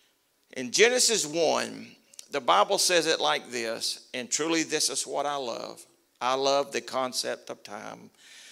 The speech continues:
And the Bible just simply says, "In the beginning, God created the heavens and the earth."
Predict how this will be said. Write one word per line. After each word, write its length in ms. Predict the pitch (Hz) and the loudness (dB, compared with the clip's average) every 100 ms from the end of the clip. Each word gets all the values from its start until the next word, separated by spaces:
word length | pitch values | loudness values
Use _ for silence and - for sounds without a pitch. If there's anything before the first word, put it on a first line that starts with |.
| - - | -14 0
And 160 | 151 | 2
the 80 | 151 | 4
Bible 380 | 123 170 185 202 | 8 8 8 6
just 280 | 190 190 - | 4 4 4
simply 340 | 190 - 190 | 2 2 2
says, 440 | - 156 139 131 - | 4 4 4 2 0
"In 180 | - 156 | 0 -2
the 100 | 160 | 0
beginning, 580 | 160 165 139 139 127 123 | 0 -2 0 -2 -2 -2
God 300 | 123 123 123 | 2 2 2
created 480 | - 131 127 123 123 | -4 -4 -2 -2 -2
the 120 | 120 | -4
heavens 560 | 113 123 123 127 123 - - | -2 -2 -4 -8 -10 -12 -10
and 120 | 127 | -10
the 160 | 127 | -8
earth." 440 | 76 104 107 - | -8 -8 -12 -14